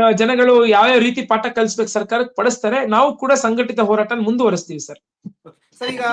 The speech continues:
Speaker 2: ಬೇರೆ ಬೇರೆ ರಾಜ್ಯಗಳಲ್ಲೂ ಕೂಡ ನಿಮ್ ಮೆಟ್ರೋ ದರ ಇಷ್ಟೊಂದಿಲ್ಲ, ಇಲ್ಲೇ ಐ-, ಇಲ್ಲೇ ಜಾಸ್ತಿ ಇರುವಂತದ್ದು. So ಈ ಮೂಲಕ ನೀವು ಸರ್ಕಾರಕ್ಕೆ ಹೇಳಕ್ ಬಯಸ್ತೀರಾ ಸರ್ ಈಗ?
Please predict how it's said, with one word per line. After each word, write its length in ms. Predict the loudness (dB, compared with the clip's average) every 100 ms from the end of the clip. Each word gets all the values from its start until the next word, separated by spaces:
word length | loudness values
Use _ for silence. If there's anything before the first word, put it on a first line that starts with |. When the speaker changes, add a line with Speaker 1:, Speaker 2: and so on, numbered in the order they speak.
| -4 -6
Speaker 2:
ಬೇರೆ 200 | -6 -4
ಬೇರೆ 200 | -4 -4
ರಾಜ್ಯಗಳಲ್ಲೂ 540 | -6 -8 -8 -8 -10
ಕೂಡ 160 | -12 -12
ನಿಮ್ 160 | -12 -14
ಮೆಟ್ರೋ 260 | -12 -10
ದರ 120 | -10 -12
ಇಷ್ಟೊಂದಿಲ್ಲ, 760 | -14 -16 -14 -8 -8 -8 _ _ _
ಇಲ್ಲೇ 180 | -12 -6
ಐ-, 440 | -6 -6 -10 -18
ಇಲ್ಲೇ 160 | -14 -12
ಜಾಸ್ತಿ 340 | -6 -8 -8
ಇರುವಂತದ್ದು. 760 | -12 -12 -12 -14 -14 -16 -18 _ _ _
So 160 | -4 -4
ಈ 100 | -6
ಮೂಲಕ 240 | -10 -10
ನೀವು 120 | -12 -10
ಸರ್ಕಾರಕ್ಕೆ 440 | -10 -6 -6 -4
ಹೇಳಕ್ 160 | -6 -8
ಬಯಸ್ತೀರಾ 300 | -10 -12 -14
ಸರ್ 140 |
ಈಗ? 100 | -14